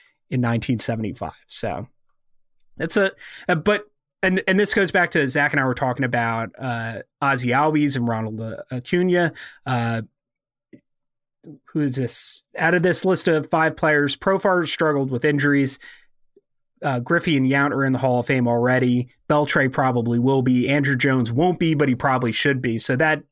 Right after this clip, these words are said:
just, like, there, if you can do, if you could just play Major League Baseball at nineteen, no matter how good you are, that's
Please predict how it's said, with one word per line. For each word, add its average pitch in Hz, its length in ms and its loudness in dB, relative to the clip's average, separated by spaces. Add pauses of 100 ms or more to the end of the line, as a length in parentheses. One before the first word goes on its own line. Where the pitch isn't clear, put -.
just, - 280 -6 (920)
like, 147 200 -2
there, 190 320 0 (160)
if - 180 -4
you 202 100 2
can 196 140 0
do, 196 300 0
if 185 140 -2
you 233 80 2
could 233 100 -2
just 180 200 -2
play 170 240 0
Major 147 260 2
League 120 140 0
Baseball 113 380 -2
at 110 60 -12
nineteen, 117 520 -4 (220)
no 127 60 -2
matter 127 240 2
how 123 140 2
good 117 220 -2
you 113 100 -2
are, 107 100 -2
that's - 440 -2